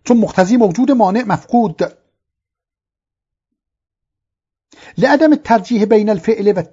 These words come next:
ترک، چون بین فعل و ترک ترجیحی وجود نداره، لذا عقل حکم به تخییر می‌کنه. این وجه تخییر عقلی، عدم ترجیح بین الفعل و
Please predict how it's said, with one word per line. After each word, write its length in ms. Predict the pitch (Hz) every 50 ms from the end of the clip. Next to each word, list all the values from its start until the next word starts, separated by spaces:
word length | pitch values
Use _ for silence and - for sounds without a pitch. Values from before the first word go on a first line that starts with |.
| _ -
ترک، 720 | - 175 185 180 175 165 156 156 151 - - - - - _ _ _ _ _ _ _ _ _ _ _ _ _ _ _ _ _ _ _ _ _ _ _ _ _
چون 160 | - 240 240
بین 240 | 208 247 262 226 214
فعل 260 | 190 - 214 202 180
و 60 | 185 -
ترک 500 | - - 214 240 214 170 156 - - _ _ _ _ -
ترجیحی 580 | - 180 175 165 156 - 254 240 170 170 208
وجود 360 | 170 170 156 - 190 175 160
نداره، 220 | 175 175 190 220 247
لذا 320 | 220 180 170 202 226 - -
عقل 340 | 233 226 240 254 247 220 180
حکم 260 | 190 214 - 226 233
به 280 | 247 247 254 269 302 302 - _ _ _ _ _ _ _ _ _
تخییر 580 | _ - 160 - - - - 196 202 175 147 147
می‌کنه. 280 | 147 139 139 147 156
این 220 | 165 208 202 214 214 _ _ _ _ _ _ _ _ _ _ _ _ _ -
وجه 560 | 160 175 190 185 185 151 165 170 196 196 226 _ _
تخییر 420 | - 160 147 - - 156 143 156
عقلی، 540 | - 151 139 - - 143 160 160 139 131 - _ _ _ _ _ _ _ _ _ _ _ _ _ _ _ _ - - -
عدم 280 | - 156 - 180 165 165
ترجیح 520 | 156 - - 160 151 139 - 165 139 143
بین 240 | 151 156 151 151 156
الفعل 420 | 147 131 - 170 175 170 160 156
و 40 | 147